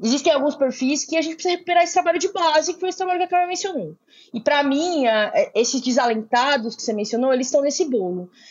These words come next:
A gente precisa fazer um trabalho de recuperação, de politização dessas pessoas na base. A gente precisa recuperar nelas a fé na política como ferramenta de transformação social na vida delas próximo.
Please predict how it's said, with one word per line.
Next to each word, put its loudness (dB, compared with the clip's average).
A 0
gente 0
precisa 2
fazer 2
um -8
trabalho 2
de -2
recuperação, 2
de -2
politização 0
dessas -4
pessoas -2
na -2
base. -2
A -10
gente -12
precisa 0
recuperar 2
nelas 4
a 2
fé 2
na 0
política -4
como -8
ferramenta -2
de -4
transformação 0
social 0
na 2
vida 2
delas 2
próximo. 0